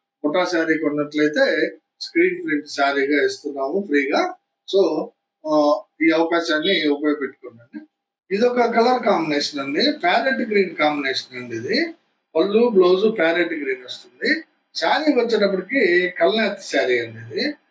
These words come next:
ఇది కనకాంబరం మీద వంగ పువ్వు కల్నేత.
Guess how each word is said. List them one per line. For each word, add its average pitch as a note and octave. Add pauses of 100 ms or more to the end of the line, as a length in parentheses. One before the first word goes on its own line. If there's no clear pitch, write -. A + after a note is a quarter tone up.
(200)
ఇది G3
కనకాంబరం A#3
మీద G#3
వంగ F#3+
పువ్వు F3+
కల్నేత. A#2